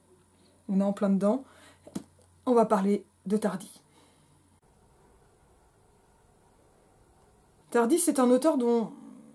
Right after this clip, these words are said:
j'ai pas mal parlé déjà sur la chaîne, enfin c'est un dessinateur, principalement, enfin d'abord,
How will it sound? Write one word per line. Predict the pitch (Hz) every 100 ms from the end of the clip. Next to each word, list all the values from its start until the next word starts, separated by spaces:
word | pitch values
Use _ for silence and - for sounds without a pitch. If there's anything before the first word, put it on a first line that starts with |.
| -
j'ai | 208 208
pas | 226 269
mal | 320 302
parlé | 262 254 269
déjà | 233 220 240
sur | - 214
la | 202
chaîne, | 202 262
enfin | 208 190
c'est | 196
un | 196
dessinateur, | 202 - 196 190 240 254 - - - - _ _ -
principalement, | 220 208 214 208 202 220 254
enfin | - 196 185
d'abord, | 190 190 214 277